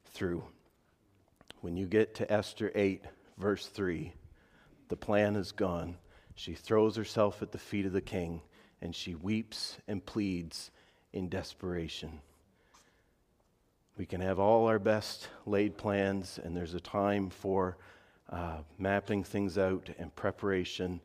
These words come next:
and detail. There's a time to throw ourselves at the king, at the feet of the king, and weep and plead in desperation for the tables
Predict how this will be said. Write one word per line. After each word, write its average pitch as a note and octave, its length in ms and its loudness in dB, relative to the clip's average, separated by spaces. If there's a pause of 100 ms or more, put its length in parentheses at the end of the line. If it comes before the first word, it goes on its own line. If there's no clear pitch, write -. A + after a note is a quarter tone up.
(280)
and E2 220 -6
detail. F2 600 -2 (300)
There's E2+ 160 -6
a F2 60 -6
time G2 400 0
to F2+ 60 -4
throw G#2 300 2
ourselves F#2+ 540 0
at G2 140 -4
the - 80 -12
king, F#2+ 460 -2 (640)
at - 140 -6
the G2+ 80 -4
feet G2+ 300 -2
of F2 80 -2
the F#2 80 0
king, F2 460 -2 (100)
and F2 200 -6
weep G2+ 320 -2 (300)
and F#2 160 -4
plead F2+ 500 -4 (400)
in F#2 140 -4
desperation F2+ 840 -4
for - 180 -10
the F2 80 -4
tables E2 680 -4